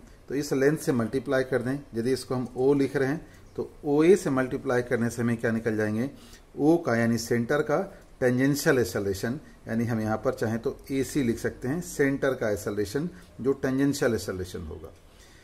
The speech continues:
इस tangential acceleration का दो component आएंगे, एटीएक्स। एटीएक्स का वैल्यू क्या आ जाएंगे, तो ये value, जो value निकालेंगे, इसमें हम cos थर्टी सेवन और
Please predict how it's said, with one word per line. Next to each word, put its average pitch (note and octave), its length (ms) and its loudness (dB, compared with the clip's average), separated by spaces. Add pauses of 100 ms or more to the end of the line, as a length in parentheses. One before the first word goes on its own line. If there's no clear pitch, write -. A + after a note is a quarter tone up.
(160)
इस D#3+ 220 -4
tangential C#3+ 500 2
acceleration D#3 460 0
का D#3 140 -2
दो A#2+ 240 2 (100)
component A2+ 460 -2
आएंगे, G#2+ 340 -2 (360)
एटीएक्स। C#3+ 800 4 (400)
एटीएक्स F3 540 4
का D3+ 120 0
वैल्यू C3+ 260 2
क्या C3+ 160 2
आ B2 40 6
जाएंगे, A#2 340 2 (420)
तो A#2+ 60 -6
ये C3 180 2
value, C3+ 360 4
जो B2+ 260 4
value A#2 300 4
निकालेंगे, A#2+ 640 4 (300)
इसमें B2 280 -4
हम B2+ 140 -2 (120)
cos B2 260 2 (100)
थर्टी B2+ 300 -4
सेवन B2+ 400 2 (300)
और A#2+ 120 -6